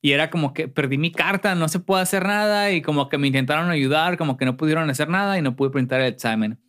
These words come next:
Obviamente sí me desanimé y a, a la próxima pues ya no lo hice, ¿no? Ya lo, lo presenté, digamos que al cabo de seis, un año mis, mis, eh, planes cambiaron y pues ya no lo consideré nuevo, pero era mi deseo, ¿no? Estudiarlo. Y quiero decirte esto, ¿no?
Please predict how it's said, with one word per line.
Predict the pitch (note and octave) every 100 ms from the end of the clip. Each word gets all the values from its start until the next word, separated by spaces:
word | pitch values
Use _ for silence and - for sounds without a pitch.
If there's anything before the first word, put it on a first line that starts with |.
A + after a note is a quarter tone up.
| _ _ -
Obviamente | F3 E3+ D#3+ D3 D#3+
sí | C#3+
me | D3+ D3
desanimé | B2+ A#2+ A#2 B2+ D3 C#3+
y | C#3 A#2+
a, | A2+
a | D3
la | C3+
próxima | C#3+ D3+ E3+ C3
pues | C3+
ya | C#3+
no | D#3
lo | D3+ C3
hice, | C3 C3
¿no? | B2 C#3+
Ya | C#3
lo, | D3+
lo | D3
presenté, | C3+ B2 A#2 A#2 E3+ F3+ E3
digamos | C3+ C3 C#3+
que | C3+
al |
cabo | B2+ C3 C#3+
de |
seis, | C3 C3+ C3+ C3+ C#3
un | C#3+ C#3
año | C#3 C#3+ C#3+ C#3
mis, | C#3 B2+ A#2+ -
mis, | B2+ A2+ - _ _ _ _ _ -
eh, | B2 A#2
planes | A#2+ C#3 D3 C#3+
cambiaron | C#3 D3 D3+ D#3+
y | C3
pues | B2
ya | B2
no | C3
lo | C#3 B2+
consideré | A#2 B2+ A#2 B2
nuevo, | C#3 D3 C3+
pero | D3+ C3
era | D#3+
mi | F#3
deseo, | D#3+ B2 E3 D#3+
¿no? | D3+ E3+
Estudiarlo. | D#3 B2+ B2 A2+ A2 G#2 _ _ _ _ _ _ _ _
Y | D3+
quiero | F3 G#3
decirte | G3 F#3+ F3+ C3
esto, | C3 C#3+
¿no? | D3 E3+